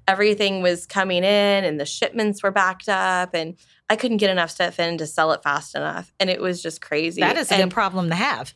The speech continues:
Speaker 1: it is a fantastic problem to have. So luckily, you know, we could keep working, you know, and we were able to do this without having anyone, because my entire business was having people come into my studio,
Speaker 2: Mm-hmm.
Speaker 1: be with people, you know,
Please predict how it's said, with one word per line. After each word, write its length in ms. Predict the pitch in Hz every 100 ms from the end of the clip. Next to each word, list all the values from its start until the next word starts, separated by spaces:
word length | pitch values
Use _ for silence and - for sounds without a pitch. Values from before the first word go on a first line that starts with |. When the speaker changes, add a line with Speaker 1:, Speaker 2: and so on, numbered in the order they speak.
| -
Speaker 1:
it 100 | 294
is 160 | 403
a 100 | 453 427
fantastic 800 | 359 311 - 269 220 - 220
problem 360 | 214 240 208 208
to 100 | 202
have. 440 | 226 190 196 233 226 -
So 200 | - 311
luckily, 520 | 247 254 269 262 254 254
you 160 | 240 240
know, 300 | 202 185 185
we 80 | 226
could 160 | 214 185
keep 260 | - 185 -
working, 720 | - - 269 294 302 320 285 _ _ -
you 100 | 277
know, 420 | 269 269 277 285 -
and 440 | 214 214 208 202 -
we 200 | 214 226
were 280 | 214 208 196 -
able 240 | 226 233
to 100 | 220
do 240 | 196 214 214
this 320 | 208 208 -
without 360 | - 214 208 196
having 380 | 202 208 202 -
anyone, 360 | 214 233 196 180
because 320 | 208 214 208 _ _ _ _ _ _ -
my 100 | 240
entire 340 | 302 233 202
business 360 | 185 196 311 277
was 120 | 180
having 280 | - 180 185
people 260 | 180 208 180
come 280 | - 208 185
into 220 | 190 196
my 140 | 185
studio, 640 | 185 - 208 220 233 247 269
Speaker 2:
Mm-hmm. 360 | 190 185 202 220
Speaker 1:
be 180 | 185
with 220 | 202 220 -
people, 560 | 247 262 269 269 277 - -
you 100 | 226
know, 180 | 214